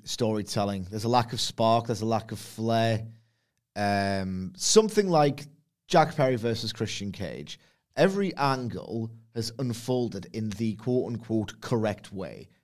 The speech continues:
Got the heat at the right time. Got a measure of revenge at the right time. That was cut off at the right time. Pretty formulaic, uninspiring, logical booking.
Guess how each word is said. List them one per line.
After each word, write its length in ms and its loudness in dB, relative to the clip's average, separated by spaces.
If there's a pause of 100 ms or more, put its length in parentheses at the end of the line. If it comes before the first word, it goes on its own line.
(180)
Got 160 2
the 80 -4
heat 220 2
at 60 -6
the 100 -4
right 280 -8
time. 420 -16 (320)
Got 140 -10
a 40 -10
measure 520 2
of 120 0
revenge 380 -2
at 80 -8
the 60 -10
right 300 -10
time. 400 -12 (220)
That 160 -2
was 100 -6
cut 280 0
off 400 4
at 120 -8
the 100 -10
right 340 -10
time. 420 -12 (840)
Pretty 520 6
formulaic, 960 2 (100)
uninspiring, 1040 2
logical 640 -2
booking. 520 -2